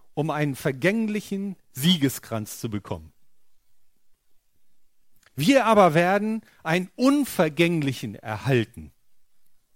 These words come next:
Und darum laufe ich nicht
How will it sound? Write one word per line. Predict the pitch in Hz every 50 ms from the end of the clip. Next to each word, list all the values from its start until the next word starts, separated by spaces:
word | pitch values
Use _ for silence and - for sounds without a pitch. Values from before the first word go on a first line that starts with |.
| - - - - - - - - - - - - - - - - - _ _ _ -
Und | 107 110
darum | 127 135 156 165 160
laufe | 156 185 240 247 - 247
ich | 220 -
nicht | 220 208 226 - - - - -